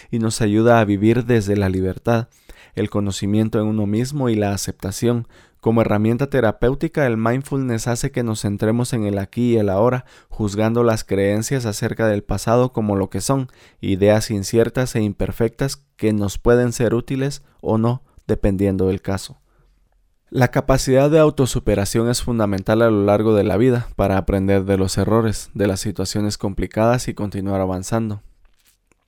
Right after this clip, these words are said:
El ajetreo y la rapidez con la que transcurre nuestro día a día hace que nos centremos en actividades como trabajar,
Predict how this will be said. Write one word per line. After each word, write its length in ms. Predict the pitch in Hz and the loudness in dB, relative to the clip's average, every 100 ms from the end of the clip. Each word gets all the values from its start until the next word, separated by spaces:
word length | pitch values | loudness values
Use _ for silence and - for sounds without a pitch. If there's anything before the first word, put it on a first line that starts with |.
| _ _ _ _ | _ _ _ _
El 160 | 110 110 | -4 -2
ajetreo 480 | 110 107 - 110 117 | -2 -4 0 2 4
y 40 | |
la 140 | 113 | 4
rapidez 500 | 104 104 104 107 110 | 2 0 0 0 0
con 140 | - 113 | 2 0
la 80 | 104 | 2
que 120 | 104 | -2
transcurre 540 | 107 101 - 110 110 | -2 -4 4 4 4
nuestro 440 | 113 107 - 95 104 | 2 0 -2 -2 0
día 260 | 110 104 | 2 2
a 60 | 98 | 2
día 300 | 113 127 143 _ - - - - | 2 2 0 _ -20 -20 -20 -6
hace 280 | 117 147 139 | -4 -2 -2
que 100 | 127 | -2
nos 220 | 117 - | -2 -4
centremos 520 | 101 98 110 120 - | -4 -2 0 0 -2
en 120 | 113 | -4
actividades 640 | 104 - 98 95 101 110 113 | -6 -4 -2 2 2 2 -2
como 280 | - 101 95 | -6 -6 -4
trabajar, 580 | 95 87 101 123 113 | -2 0 0 0 -2